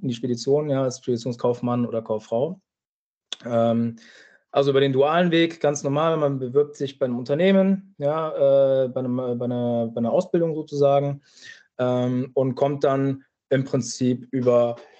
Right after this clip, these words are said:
äh, den, ja, Ausbildungsvertrag, über die Schule, dann zu seinem Abschluss und, äh, kann dann nach zwei oder nach drei Jahren, je nachdem, welches, äh, welche, welche Ausbildung man dann natürlich macht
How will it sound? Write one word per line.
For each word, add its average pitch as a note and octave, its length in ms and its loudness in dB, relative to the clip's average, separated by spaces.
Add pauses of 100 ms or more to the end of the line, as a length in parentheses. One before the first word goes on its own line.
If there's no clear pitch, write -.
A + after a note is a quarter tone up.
(140)
äh, A2 340 0
den, G#2 400 -2 (160)
ja, - 140 0
Ausbildungsvertrag, C#3+ 840 0 (540)
über C3+ 160 2
die A#2+ 100 -2
Schule, C3+ 600 0 (180)
dann B2 300 0
zu A#2 160 -6
seinem A#2 220 4
Abschluss C3 600 -2 (440)
und, A2+ 500 0
äh, A2 380 2 (200)
kann A#2 140 -2
dann A#2 80 4
nach A2+ 100 0
zwei B2+ 320 2
oder A#2 140 2
nach A2+ 140 0
drei A2+ 200 0
Jahren, A#2+ 260 2
je A#2 80 2
nachdem, A2+ 380 0
welches, A2 480 -2
äh, G#2 400 -4 (300)
welche, A#2 540 2
welche A2 200 0
Ausbildung F#3 320 0
man D#3+ 180 -4
dann D3 140 2
natürlich C#3+ 280 -6
macht C#3+ 300 -2